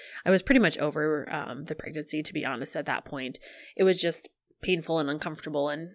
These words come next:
you know, I thought all the things that people do. "Oh, well, when I have the baby, things will get better." Pff,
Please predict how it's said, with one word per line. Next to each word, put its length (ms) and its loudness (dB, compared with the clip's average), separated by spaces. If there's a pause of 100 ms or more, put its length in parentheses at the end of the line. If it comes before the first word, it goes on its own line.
you 160 4
know, 260 6
I 100 4
thought 200 6
all 100 6
the 100 0
things 280 -2
that 80 -8
people 240 -2
do. 380 -4
"Oh, 200 8
well, 300 6
when 120 0
I 60 0
have 180 -2
the 60 -2
baby, 240 -4
things 240 -6
will 60 -2
get 140 -4
better." 340 -8
Pff, 200 10